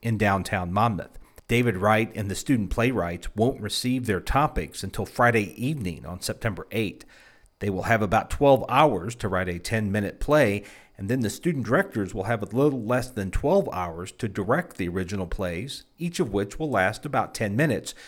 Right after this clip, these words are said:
creating a kind of theater buffet for audience members. You can read more about Fusion Fest four on the cover of the Monmouth College website, monmouth college dot e d u.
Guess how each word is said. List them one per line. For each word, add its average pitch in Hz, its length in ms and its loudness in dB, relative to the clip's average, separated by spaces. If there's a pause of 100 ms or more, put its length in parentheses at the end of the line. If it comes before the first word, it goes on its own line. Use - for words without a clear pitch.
(240)
creating 202 460 0
a 131 60 -2
kind 156 340 -4
of 107 140 -4
theater 160 400 0
buffet 101 580 -2
for - 260 -8
audience 98 440 -4
members. 107 420 -2 (600)
You 156 120 -2
can 123 160 0
read 123 180 2
more 101 200 -2
about 110 460 2
Fusion 98 360 -6
Fest 98 400 -8
four 113 380 0
on 139 80 -2
the 131 100 -2
cover 175 300 2
of 104 80 2
the 92 40 -2
Monmouth 98 380 -2
College 113 380 -2
website, 104 580 -2
monmouth 92 500 -6
college 110 480 -2
dot 95 220 -4
e 104 140 -4
d 104 100 -4
u. 107 380 -2